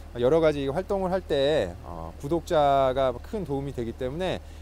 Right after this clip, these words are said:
그, 그런 부분에서, 어, 여러분들께서 많은 관심 보내주시면 감사드리겠고요. 어, 지금까지도, 어, 저희 이렇게 계속 활동할 수 있게,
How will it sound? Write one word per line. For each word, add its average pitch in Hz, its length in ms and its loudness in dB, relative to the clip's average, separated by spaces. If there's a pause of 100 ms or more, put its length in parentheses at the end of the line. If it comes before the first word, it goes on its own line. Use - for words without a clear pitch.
(100)
그, 143 80 -6
그런 165 320 0
부분에서, 143 920 -2 (140)
어, - 100 -12
여러분들께서 104 800 -8
많은 123 220 -2
관심 120 260 -4
보내주시면 110 560 -6
감사드리겠고요. 107 880 -4 (600)
어, 143 80 -2
지금까지도, 214 800 4
어, 131 460 6
저희 147 200 0
이렇게 139 300 0
계속 135 320 -2
활동할 196 360 2
수 - 200 -8
있게, 117 600 0